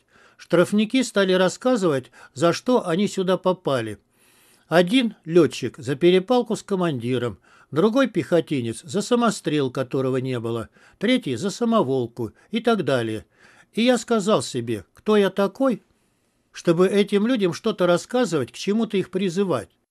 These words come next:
Какое право я, тыловик, на это имею? И я пришел к своим командирам и попросил отправить меня на передовую. Отпустили. И целый год простым солдатам, сначала в расчете восьмидесяти двухмиллиметрового миномета,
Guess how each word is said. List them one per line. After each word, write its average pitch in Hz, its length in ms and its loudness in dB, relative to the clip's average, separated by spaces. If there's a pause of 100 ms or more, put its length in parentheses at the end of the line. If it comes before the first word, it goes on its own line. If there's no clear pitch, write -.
(1300)
Какое 190 400 0
право 220 340 4
я, 214 260 4
тыловик, 180 540 0
на 165 140 0
это 170 260 0
имею? 131 400 -2 (360)
И 175 80 -2
я 254 160 4
пришел 208 400 0
к - 80 -16
своим 165 280 2
командирам 170 600 0
и 160 120 -4
попросил 185 600 0
отправить 180 480 0
меня 180 220 0
на 170 100 0
передовую. 143 800 -2 (240)
Отпустили. 135 800 -6 (880)
И 165 140 2
целый 214 380 4
год 170 300 2
простым 185 440 0
солдатам, 160 640 0
сначала 180 480 -2
в 165 40 4
расчете 165 460 0
восьмидесяти 165 600 -4
двухмиллиметрового 147 960 -2
миномета, 143 720 -2